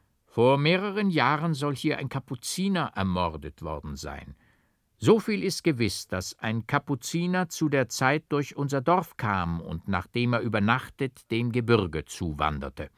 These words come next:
An demselben Tag ging mein Nachbar den tiefen Talweg unterhalb des Teufelsgrundes hinab und hörte mit einem Mal ein fernes, durchdringendes Geschrei,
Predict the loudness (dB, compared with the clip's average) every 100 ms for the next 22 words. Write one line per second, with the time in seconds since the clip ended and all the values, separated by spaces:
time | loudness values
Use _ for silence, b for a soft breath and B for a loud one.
0 | b b b b b b b b b _
1 | -8 -4 2 4 4 6 4 4 0 0
2 | 0 0 -2 -4 0 2 4 6 6 4
3 | 2 0 2 2 -2 -2 -2 -2 -2 -2
4 | 2 2 2 2 0 0 -2 0 0 -2
5 | -4 -6 0 0 0 -4 -8 -2 -2 0
6 | -4 -2 -2 -2 B B B B B B
7 | -8 4 6 6 4 0 2 2 4 4
8 | 4 4 0 -2 2 2 2 -2 2 2
9 | 2 -2 0 2 2 -2 -4 -4 -4 -2
10 | 2 4 4 2